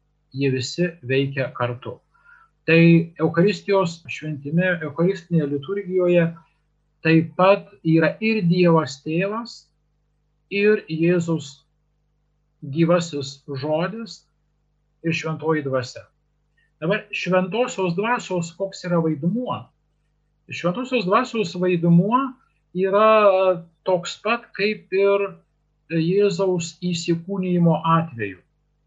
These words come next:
Kaip skaitome Šventajame Rašte? Šventosios Dvasios veikimu Marija pradėjo dieviškąjį sūnų.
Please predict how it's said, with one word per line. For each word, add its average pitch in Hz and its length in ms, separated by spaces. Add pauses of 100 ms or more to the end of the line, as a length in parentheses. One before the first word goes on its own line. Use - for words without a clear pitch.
(440)
Kaip 247 300
skaitome 202 500
Šventajame 170 640
Rašte? 151 460 (1000)
Šventosios 185 680
Dvasios 175 540
veikimu 156 680 (540)
Marija 160 640 (200)
pradėjo 156 960 (380)
dieviškąjį 143 800
sūnų. 120 500